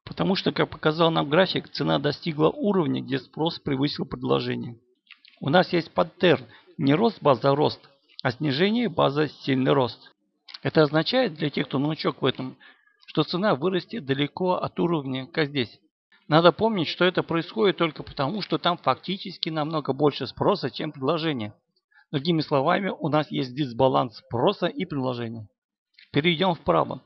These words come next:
Мы вошли в воскресную сессию, и цена засела прямо туда. Что это означает? Это означает, что рыночные спекулянты на Форекс вошли на рынок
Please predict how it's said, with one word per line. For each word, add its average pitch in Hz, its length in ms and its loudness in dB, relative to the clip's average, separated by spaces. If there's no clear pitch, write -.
Мы 185 160 2
вошли 180 320 2
в 175 40 2
воскресную 151 560 -2
сессию, - 360 -4
и - 120 -8
цена 147 320 -2
засела 135 400 -2
прямо 131 320 -2
туда. 120 340 2
Что - 160 -4
это 165 140 2
означает? 139 440 -2
Это 147 220 2
означает, 170 520 2
что - 160 0
рыночные 165 400 -2
спекулянты 156 640 -4
на 135 140 0
Форекс 165 420 0
вошли 139 440 -2
на 131 180 0
рынок 196 300 -4